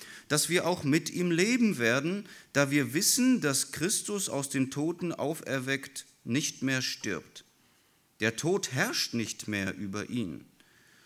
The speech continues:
Denn was er gestorben ist, ist er ein für allemal der Sünde gestorben, was er aber lebt, lebt er Gott. So auch ihr.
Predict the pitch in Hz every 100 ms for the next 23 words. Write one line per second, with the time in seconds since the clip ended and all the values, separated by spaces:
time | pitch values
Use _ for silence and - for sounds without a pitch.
0 | _ 107 117 139 - 123 120 - 135 160
1 | 180 175 175 - - - - - 135 -
2 | 160 151 185 214 190 143 170 165 160 156
3 | 151 135 117 160 254 240 131 127 - 117
4 | 123 143 185 214 - - - - 127 -
5 | 156 127 127 123 120 139 160 160 - -
6 | - _ 104 107 131 131 - - 123 123
7 | 123 - - 101 67 - - - _ _
8 | _ _ _ _ _ _ _ _ _ _
9 | - - 120 110 170 - 120 101 69